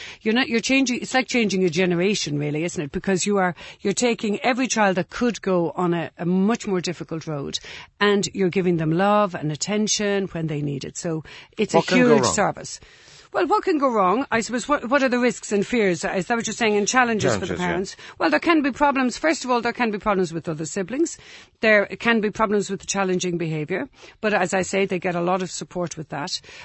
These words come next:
Speaker 1: What parents wonder, what parents fear a lot, in those who are,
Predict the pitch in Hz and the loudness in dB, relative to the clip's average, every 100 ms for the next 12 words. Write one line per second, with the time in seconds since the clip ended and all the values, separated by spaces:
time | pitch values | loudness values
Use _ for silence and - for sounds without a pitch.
0 | - - 247 - 269 339 254 - 196 202 | -10 -6 -4 0 2 4 2 0 2 2
1 | 190 175 139 - _ _ _ _ 262 240 | 2 0 -6 -12 _ _ _ _ -4 0
2 | 269 277 285 277 - 262 220 190 180 185 | 4 4 4 0 0 2 4 4 2 2
3 | 143 - - 202 202 175 196 208 202 208 | 0 -4 -6 -4 -2 -2 0 0 0 0
4 | 190 165 170 | 2 0 -2